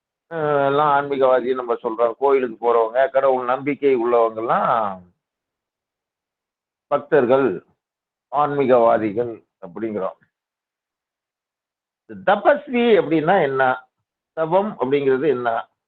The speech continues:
அது ஏன் வந்து வள்ளுவர் வந்து அந்த ஒரு வார-, வார்த்தையை வந்து "தவமும் தவமுடையோர்க்கே ஆகும்,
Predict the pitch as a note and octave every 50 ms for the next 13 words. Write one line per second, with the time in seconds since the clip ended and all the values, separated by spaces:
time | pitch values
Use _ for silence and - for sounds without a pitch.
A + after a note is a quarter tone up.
0 | _ _ _ _ - - - _ _ _ _ _ _ _ _ _ _ _ _ -
1 | - - D3+ E3 E3+ G3+ B3 C#4+ D4+ D4 C4 A#3 G#3+ G3+ G3 G#3+ G#3 G3 F3+ F3+
2 | G3 G#3+ G3+ G3 F3 E3+ E3+ E3 E3 E3 F#3+ F3+ E3 D#3 D3+ D3+ D3 D3 C#3+ C#3+
3 | C#3 D3+ F3+ F3+ D#3 C#3+ C3+ C3+ D3 E3 F#3 F3+ - F3 D#3+ D3+ D#3 D3+ D3 F3
4 | D#3+ B2+ D3+ D#3 E3+ F#3 G#3 G#3+ G#3 G#3 A3 A3 G3 - F3+ E3+ F3+ G#3 A#3 A3+
5 | G#3 G3 F#3+ G3 F#3+ F#3 F#3 F#3 F3+ E3 - - G3 G3 F3 D#3+ D#3 D#3 D#3 D#3
6 | F3+ G3+ G#3+ -